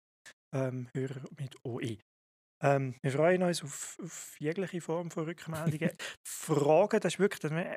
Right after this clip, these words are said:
Speaker 1: unbedingt nochmal sagen: Fragen, fragt, fragt, fragt. Wir
Speaker 2: Ja.
Speaker 1: probieren das wirklich irgendwie einzubauen in, in zukünftige Folgen.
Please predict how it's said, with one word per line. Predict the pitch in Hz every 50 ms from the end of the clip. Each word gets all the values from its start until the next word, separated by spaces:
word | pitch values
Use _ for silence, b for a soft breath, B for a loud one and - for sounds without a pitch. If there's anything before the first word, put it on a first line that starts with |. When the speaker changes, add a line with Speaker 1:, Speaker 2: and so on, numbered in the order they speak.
| - - _
Speaker 1:
unbedingt | 247 254 294 269 202 196 214 165 - -
nochmal | 156 156 151 151
sagen: | 131 156 139 120 -
Fragen, | - - 135 147 165 185 185 - 196 180 - - _ _ _ _ _ _ _ _ _ _ _ _ _ _ -
fragt, | - 170 160 190 - 226 190 -
fragt, | - 165 147 131 139 - -
fragt. | - 165 196 208 269 262 - -
Wir | 170 170
Speaker 2:
Ja. | 165 165
Speaker 1:
probieren | - 151 139 156 165 185 190 196 180
das | 175 156 - - - _
wirklich | 139 135 139 160 175 - - 160 147 - -
irgendwie | 156 160 160 160 151 147 147 156
einzubauen | 160 - - - 139 139 139 139 143 135 -
in, | 156 165 156 151 147
in | 151 151 -
zukünftige | - - 156 147 - - 143 139 - - 131 131 -
Folgen. | - 143 135 147 151 143 151 143 143